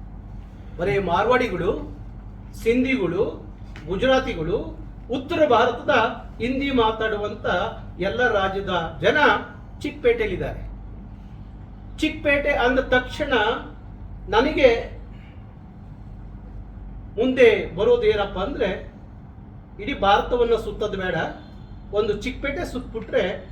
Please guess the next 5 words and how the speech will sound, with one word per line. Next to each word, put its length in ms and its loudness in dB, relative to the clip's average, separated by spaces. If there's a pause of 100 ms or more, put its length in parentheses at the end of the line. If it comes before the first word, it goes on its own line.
(200)
ಇಡೀ 220 -2
ಭಾರತದ 460 2
ದರ್ಶನ 500 0 (560)
ಚಿಕ್ಕಪೇಟೆಯಲ್ಲಿ 580 0
ಆಗುತ್ತೆ. 360 -2